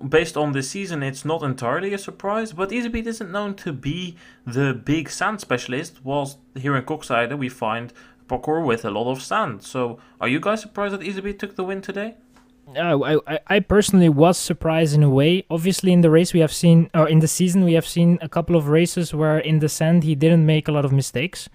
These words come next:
Speaker 2: I can recall Neil very well, where he was able to actually make the difference in descent rather than last year and even the year before, where he was not even able to, you know, descent for him was like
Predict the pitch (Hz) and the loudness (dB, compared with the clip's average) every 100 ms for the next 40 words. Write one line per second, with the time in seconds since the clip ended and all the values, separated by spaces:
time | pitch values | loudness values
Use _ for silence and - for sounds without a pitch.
0 | _ - _ _ 123 120 143 139 - 151 | _ -20 _ _ -10 0 2 2 2 2
1 | 151 139 147 165 170 143 151 147 156 160 | 6 6 8 6 4 2 2 4 4 4
2 | 147 143 139 143 131 - - _ _ _ | 4 4 4 2 0 -6 -14 _ _ _
3 | _ - 160 160 160 143 - 147 147 156 | _ 0 2 6 4 2 0 2 2 -2
4 | - 170 143 156 143 127 165 - 165 147 | 0 2 4 2 2 2 2 2 2 2
5 | 139 135 156 170 190 131 147 147 147 147 | 0 0 2 0 0 -2 0 2 2 4
6 | 147 151 147 _ - 147 151 156 - 185 | 4 4 0 _ -4 2 2 2 0 2
7 | 185 156 147 143 143 147 139 - 156 151 | 4 4 4 2 2 0 0 -2 0 2
8 | 143 143 135 147 147 135 139 143 147 - | 2 2 2 2 2 0 0 0 -2 0
9 | 147 147 - _ _ _ 156 147 147 - | 0 0 -4 _ _ _ 2 4 4 2
10 | 165 170 143 156 170 147 139 139 135 | 2 2 4 4 4 4 2 0 -2